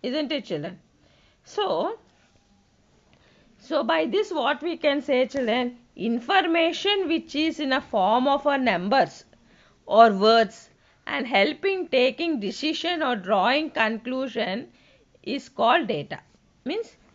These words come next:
what you observe in table one and table two is called data, because they have given the names of the batsmen and the runs they scored, as well as the names of the bowlers and the number of wickets they took in the,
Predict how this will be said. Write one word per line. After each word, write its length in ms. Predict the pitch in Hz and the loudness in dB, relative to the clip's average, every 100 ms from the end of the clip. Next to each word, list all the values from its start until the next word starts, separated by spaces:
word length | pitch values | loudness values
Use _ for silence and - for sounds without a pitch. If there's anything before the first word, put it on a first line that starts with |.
| - | -20
what 400 | - 185 294 240 | -12 -8 -6 -6
you 120 | 302 330 | -2 -2
observe 420 | 311 185 269 285 | -2 0 0 2
in 140 | 285 | -2
table 380 | 240 262 262 285 | -2 -2 0 0
one 240 | 254 247 254 | 0 0 0
and 200 | 285 262 | -4 -2
table 400 | 226 214 262 254 | -4 -2 -4 -6
two 180 | 269 359 605 - - | -6 -4 -4 -6 -20
is 220 | - 233 - | -12 -12 -8
called 400 | - 254 554 587 - | -2 4 4 2 -10
data, 380 | 185 226 214 170 - - - _ - | -6 -4 -4 -6 -8 -20 -20 _ -14
because 360 | 226 285 330 | 0 2 4
they 160 | 262 294 | 4 2
have 260 | 302 269 | 2 -2
given 520 | 202 254 254 233 214 440 - _ | -4 -4 0 -2 -2 -8 -16 _
the 140 | - 220 | -2 0
names 420 | 285 285 320 330 | 2 2 0 2
of 160 | 339 254 | 0 2
the 120 | 294 | 2
batsmen 680 | 247 233 240 247 254 247 392 523 _ - | 6 6 4 0 -2 0 -2 -6 _ -8
and 200 | - 262 | -4 2
the 80 | 294 | 2
runs 380 | 247 240 285 254 | 4 2 0 -4
they 180 | 302 302 | -2 -2
scored, 500 | - - 233 170 - - _ - - _ - | -4 -2 -2 -2 -6 -16 _ -20 -20 _ -6
as 240 | - 262 233 | 2 2 4
well 300 | 247 240 254 | 4 4 4
as 300 | 262 403 - - _ | 2 2 -2 -16 _
the 120 | - 247 | -4 0
names 400 | 247 269 320 330 | 2 2 0 0
of 160 | 330 | -2
the 120 | 269 | -2
bowlers 680 | 247 240 233 247 262 403 480 _ _ | 0 0 2 0 2 0 -2 _ _
and 240 | - 254 277 | -6 -2 0
the 80 | 302 | 2
number 360 | 262 254 262 | 2 0 2
of 200 | 285 320 | 2 2
wickets 400 | 254 254 302 320 | -2 -6 -2 -2
they 200 | 226 285 | 0 -2
took 280 | - 262 - | 0 -6 -4
in 200 | 254 240 | -4 0
the, 100 | 302 | 2